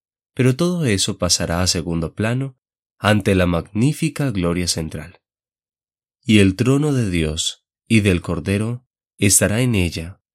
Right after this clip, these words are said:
la santa ciudad, y sus siervos le servirán, y verán su rostro,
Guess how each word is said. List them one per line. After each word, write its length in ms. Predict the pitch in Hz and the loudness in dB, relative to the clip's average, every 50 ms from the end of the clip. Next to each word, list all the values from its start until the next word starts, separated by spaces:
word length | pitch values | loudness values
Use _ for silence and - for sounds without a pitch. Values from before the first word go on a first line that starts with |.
| _ _ _ | _ _ _
la 160 | - - 90 | -12 -4 -2
santa 340 | - - 92 90 92 92 98 | 0 2 2 0 0 -2 -2
ciudad, 500 | 87 - - 95 87 85 82 82 - _ _ _ _ _ _ _ - | -2 -2 -2 -2 -2 -2 -4 -6 -10 _ _ _ _ _ _ _ -2
y 120 | 107 107 | 0 2
sus 240 | - - 135 - - | 2 4 4 2 2
siervos 520 | - 104 95 95 90 80 85 85 - - | 2 2 0 0 -2 -4 -6 -6 -6 -4
le 60 | 85 | -4
servirán, 680 | 80 - - 82 85 80 82 87 92 90 82 82 - _ _ _ _ _ _ _ | -2 -2 -2 -4 -4 -6 -6 -4 -4 -4 -6 -8 -12 _ _ _ _ _ _ _
y 180 | - 98 101 92 | 0 2 2 4
verán 360 | 87 87 85 87 90 98 98 | 2 2 2 2 2 2 2
su 180 | - - 107 | 2 0 -2
rostro, 600 | 92 95 85 78 - - - - 82 85 - _ | -2 -4 -4 -4 -4 -4 -6 -6 -10 -14 -14 _